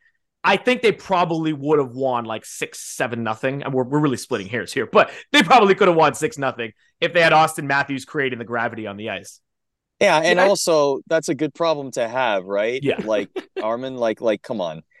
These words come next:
Speaker 2: If we're talking about a game where we're saying the Maple Leafs could have won six, nothing,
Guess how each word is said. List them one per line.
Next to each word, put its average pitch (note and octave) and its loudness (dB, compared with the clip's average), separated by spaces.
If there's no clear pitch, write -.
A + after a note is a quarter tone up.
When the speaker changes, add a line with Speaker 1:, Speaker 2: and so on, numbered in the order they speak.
Speaker 2:
If A2+ 0
we're D3 6
talking D#3+ 2
about B2 4
a A2+ 4
game G#2+ -4
where G2 0
we're G2 -6
saying G#2+ -6
the G#2 -6
Maple G#2+ -4
Leafs G2+ -4
could A#2 0
have G2 0
won G2 -2
six, - -4
nothing, A2 -4